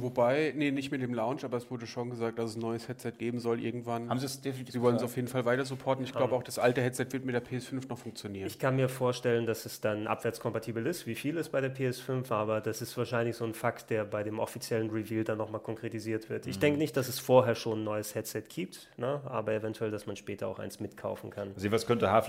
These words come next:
Speaker 2: dann genau pünktlich zum, zur neuen V-R-Generation auf Konsolen auch kommen eventuell.
Speaker 3: Jo.
Speaker 2: Das wollte ich damit
Speaker 3: No.
Speaker 2: sagen, so, ja.
Speaker 3: Das wäre doch gut. Ähm, wollen wir mal rübergehen zu Best, äh, Action Game?
Speaker 1: Genau.
Speaker 2: Best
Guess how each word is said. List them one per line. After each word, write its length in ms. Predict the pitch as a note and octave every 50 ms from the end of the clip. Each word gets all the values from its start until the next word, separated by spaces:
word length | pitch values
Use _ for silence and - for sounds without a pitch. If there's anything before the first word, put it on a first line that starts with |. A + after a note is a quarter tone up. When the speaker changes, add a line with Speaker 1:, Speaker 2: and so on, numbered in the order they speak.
| A2
Speaker 2:
dann 280 | F#2+ - G#2 G2+ G2 F#2+
genau 200 | G2 G2 G#2 G2+
pünktlich 520 | G#2 - B2 A#2 A2+ - - A2 G#2+ -
zum, 300 | - - G#2+ G2+ G#2 G2+
zur 160 | G2+ - G#2+
neuen 320 | G2+ G2 G2 G2+ G#2+ G#2+ G2+
V-R-Generation 720 | G2+ G#2 - G2 G#2 G#2 G#2+ G#2 G#2 G2 G2 F#2 - G2+ G2+
auf 100 | F2+ -
Konsolen 420 | - G2 F2+ F#2+ G2+ G2 E2+ E2
auch 300 | D2 E2 E2+ - - - - _
kommen 240 | - - F#2 F2 E2+
eventuell. 420 | D#2 D#2+ E2+ E2 D#2+ F2+ E2+ D#2 E2+
Speaker 3:
Jo. 60 | A2+ A2+
Speaker 2:
Das 100 | A2 -
wollte 120 | F2 E2
ich 60 | E2
damit 200 | F2 E2+ E2+ E2
Speaker 3:
No. 80 | - G#2+
Speaker 2:
sagen, 260 | F2 F2+ F2+ F2+ F2+
so, 60 | F2 F2+
ja. 180 | F2+ F2+ F2 - _ _ - - - - _ _ _ _ _ _ _ _ _ _ _ _ _ _ _ _ _ _ -
Speaker 3:
Das 260 | - G2+ G2 - -
wäre 160 | G#2+ G#2 G#2
doch 160 | G#2 G2+ - -
gut. 240 | - G#2 G2 - -
Ähm, 300 | G#2 G2+ G#2 G#2 G#2 G#2
wollen 160 | A#2+ C3 C#3
wir 60 | D3
mal 80 | D3 C3+
rübergehen 360 | C#3+ E3+ F#3 F3 F3+ F#3 F3+
zu 220 | F3+ - - C3
Best, 360 | A#2 - C3 B2 - - -
äh, 100 | - A#2
Action 380 | A#2 - D3+ - - - B2+ A2+
Game? 360 | G2 G#2 F#2+ F#2+ G#2 - - - - - -
Speaker 1:
Genau. 240 | - A2+ C3 C3 G#2
Speaker 2:
Best 160 | E2+ -